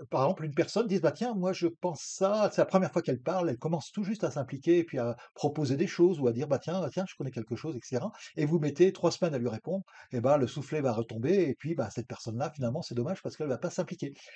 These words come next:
Donc, quand quelqu'un commence à s'impliquer, eh bien, c'est très, très important d'être réactif. Alors, en se basant sur ces trois leviers,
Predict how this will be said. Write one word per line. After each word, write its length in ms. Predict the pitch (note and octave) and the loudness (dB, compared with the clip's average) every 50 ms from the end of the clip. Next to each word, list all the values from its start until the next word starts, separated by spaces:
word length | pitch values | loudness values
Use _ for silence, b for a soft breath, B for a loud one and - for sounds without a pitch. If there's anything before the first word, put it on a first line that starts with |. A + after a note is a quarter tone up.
| B B _ | B B _
Donc, 180 | E3+ F3 - - | 2 2 2 0
quand 120 | A#3+ C#4 | -2 -2
quelqu'un 340 | C4 C4 A#3 - - A3 G#3 | 0 0 0 0 0 -2 -2
commence 320 | G#3 - A#3 A3+ G3+ - | -2 -2 -2 -2 -2 -2
à 40 | E3 | -2
s'impliquer, 360 | - D#3 - - C#3+ - G3+ | -2 -2 -2 -4 -4 -4 -2
eh 60 | A#3 F3+ | -2 -2
bien, 100 | E3 D3 | -2 -4
c'est 200 | - D#3 C3 - | -4 -6 -8 -8
très, 300 | - - - - G#3 G3+ | -12 -10 -4 -2 -2 -2
très 240 | G3+ - F3 C#3+ | -2 -2 -4 -2
important 360 | D3 C#3 C#3 A2+ - - C#3 D#3 | -2 -4 -6 -8 -8 -8 -6 -4
d'être 280 | C3+ A#2+ - - C3 | -4 -6 -6 -4 -6
réactif. 440 | B2+ A2+ A#2+ A#2 G#2+ - - - - - - _ _ _ _ _ _ - D#3 | -4 -2 -2 -2 -2 -4 -8 -18 -20 -20 -20 _ _ _ _ _ _ -18 -10
Alors, 160 | D3+ C#3+ F3 | -4 -2 -2
en 40 | F3 | 2
se 140 | - - F#3 | 4 6 8
basant 380 | E3+ G3+ G3 F3 G3 G#3+ A3+ | 8 8 8 6 4 2 0
sur 200 | - - - - | 0 -2 -6 -6
ces 180 | - - C3 G#2 | -4 -4 -4 -4
trois 380 | - - - - B2+ C#3+ D#3 D#3 | -4 -10 -10 0 4 6 6 8
leviers, 720 | C#3 B2+ C#3+ D#3+ E3 C3+ A#2 A#2 D#3 G#3 C4 B3 F#3+ | 6 6 6 6 6 6 2 0 0 0 0 0 -2